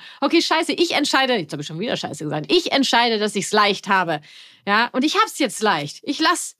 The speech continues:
lass, lass den Dreck liegen und mach ihn später weg oder so. Also, das ist für mich Respekt, auf die Verurteilung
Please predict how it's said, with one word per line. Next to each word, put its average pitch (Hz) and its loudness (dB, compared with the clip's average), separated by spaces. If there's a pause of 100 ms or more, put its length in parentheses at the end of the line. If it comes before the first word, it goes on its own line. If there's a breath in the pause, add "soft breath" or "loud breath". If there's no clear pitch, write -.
(120)
lass, 302 2
lass 339 2
den 294 0
Dreck 269 -2
liegen 254 0
und 214 -2
mach 208 0
ihn 190 -2
später 180 0
weg - -4
oder 170 -2
so. 160 -6 (300 loud breath)
Also, 294 4 (320 loud breath)
das 370 0
ist 330 2
für 269 2
mich 285 2
Respekt, - -2 (760)
auf 240 2
die 220 -2
Verurteilung 214 0